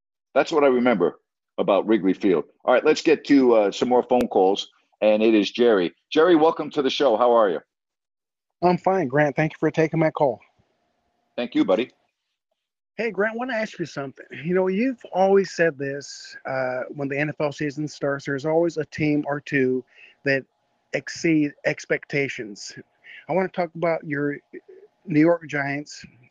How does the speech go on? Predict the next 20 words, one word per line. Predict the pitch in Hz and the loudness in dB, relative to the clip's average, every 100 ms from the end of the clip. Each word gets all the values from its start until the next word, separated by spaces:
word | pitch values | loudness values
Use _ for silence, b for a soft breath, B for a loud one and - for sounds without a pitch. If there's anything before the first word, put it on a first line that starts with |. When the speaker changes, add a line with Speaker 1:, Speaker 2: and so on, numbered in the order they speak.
| - | -8
Speaker 2:
Um, | 143 139 127 131 B B B B - | -2 -2 -2 -6 B B B B -6
do | 220 | -2
you, | 190 302 180 | -2 -4 -6
do | 196 | -2
you | 285 | -2
think | - 269 254 | -4 -6 -4
that | 190 175 | -6 -4
those | 185 160 | -6 -2
guys | 170 165 160 | -2 -2 -2
are | 147 | -4
reading | 151 151 156 143 | -4 -2 -2 -2
headlines | 139 143 143 143 143 143 139 | -6 -6 -4 -6 -6 -10 -14
about, | 143 135 135 131 | -8 -4 -2 -4
you | 143 | -8
know, | 135 135 139 | -8 -8 -8
they're | 131 135 135 B B - | -6 -4 -4 B B -4
two | 156 151 | 0 2
and | 147 | 0
oh | 139 147 151 147 | 0 2 2 2
and | 139 127 | -2 -4